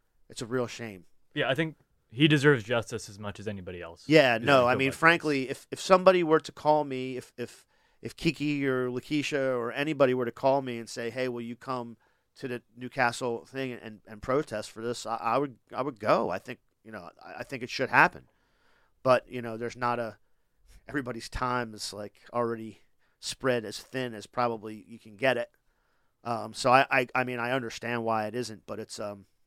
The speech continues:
Speaker 1: it's such a shame because, yes, I agree with you, Carl. This, this,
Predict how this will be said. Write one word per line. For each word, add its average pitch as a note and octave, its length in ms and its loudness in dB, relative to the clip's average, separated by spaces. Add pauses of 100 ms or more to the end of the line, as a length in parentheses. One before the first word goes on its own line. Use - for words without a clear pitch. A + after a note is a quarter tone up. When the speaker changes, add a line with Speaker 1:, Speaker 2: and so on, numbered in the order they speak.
(200)
Speaker 1:
it's - 160 -20
such - 160 -18
a B2 40 -14
shame G2 300 -12 (280)
because, A#2 260 -8
yes, A#2+ 240 -2
I A#2 120 -2
agree A2 200 -6
with G2 160 -14
you, F#2+ 60 -20
Carl. F#2+ 400 -8 (380)
This, B2+ 200 -8
this, A#2+ 380 -14